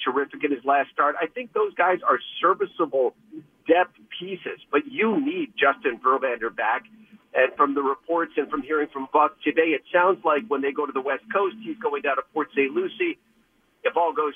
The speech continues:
well, he'll, he'll have a rehab start and then come back and rejoin the team when they come back from the West Coast. No question in my mind that without Verlander, uh, it's not going to be a good thing.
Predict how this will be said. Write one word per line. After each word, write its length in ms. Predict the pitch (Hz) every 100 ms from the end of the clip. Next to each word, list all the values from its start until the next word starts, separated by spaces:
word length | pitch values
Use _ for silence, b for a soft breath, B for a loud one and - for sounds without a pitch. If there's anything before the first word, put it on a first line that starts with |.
| -
well, 220 | 160 156
he'll, 240 | 139 135 - 123
he'll 100 | 131
have 120 | 123
a 80 | 123
rehab 380 | 180 190 165 151 -
start 260 | 151 139 143
and 120 | 127
then 140 | 135 131 -
come 120 | 135
back 220 | 139 135
and 120 | 135 127
rejoin 320 | 139 139 131
the 80 | 120 -
team 180 | 147 120
when 140 | 120
they 100 | 131
come 140 | - 117
back 260 | 120 117
from 100 | -
the 80 | 120
West 220 | 113 110 -
Coast. 220 | 123 98 - - - _
No 80 | 139
question 460 | 135 165 160 - 143
in 120 | 139
my 180 | 135 135
mind 360 | 135 123 110 107
that 120 | 117 113 -
without 320 | 123 135 - -
Verlander, 680 | 185 196 131 113 110 110 - _ _ _ _ -
uh, 340 | 110 110 113 113 _
it's 160 | 143 -
not 260 | 147 151 160
going 160 | 147 120
to 80 |
be 140 | 104 113
a 60 |
good 280 | - 104 -
thing. 140 | 110